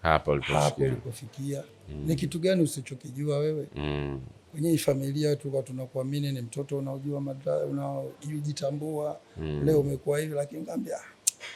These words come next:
Speaker 2: "Mama, baba, kaka, huu ni ujana."
Speaker 1: Mm.
Speaker 2: Akaniambia, "Hapana, hakuna ujana ujinga. Hakuna ujana wa
Speaker 1: Ujinga.
Speaker 2: ujinga."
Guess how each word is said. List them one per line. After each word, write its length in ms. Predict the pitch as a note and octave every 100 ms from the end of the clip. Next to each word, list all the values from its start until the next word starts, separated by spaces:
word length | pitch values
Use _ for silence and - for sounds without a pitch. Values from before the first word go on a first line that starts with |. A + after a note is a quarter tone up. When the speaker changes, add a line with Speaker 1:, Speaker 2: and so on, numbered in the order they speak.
| - - _ _ -
Speaker 2:
"Mama, 320 | D3 A#2 - - - - - - - -
baba, 340 | D3+ C3 A2+ - - - - _ _ _
kaka, 320 | - D3+ - A#2+
huu 220 | - G3
ni 120 | A#2
ujana." 640 | A#2 D3 C#3+ C#3 C3 B2 A#2+ - _ -
Speaker 1:
Mm. 680 | E2 D#2+ D#2 D2+ C#2+ C#2 C2+ - _ _ _ _ _ -
Speaker 2:
Akaniambia, 480 | C3+ C3+ C3+ C3
"Hapana, 380 | B2 C#3 C3+ B2+
hakuna 340 | B2 A#2+ E3 D3
ujana 340 | C#3 C#3+ C3+
ujinga. 420 | C3+ C#3 C3+ B2 - - _ _ _ _ _ _ _ _ -
Hakuna 340 | C#3 D3 F3+ F3+
ujana 380 | F3+ A3+ A3 A#3 - -
wa 140 | C#3+
Speaker 1:
Ujinga. 200 | E2 D#2+
Speaker 2:
ujinga." 480 | D#2 C#2+ C2+ - -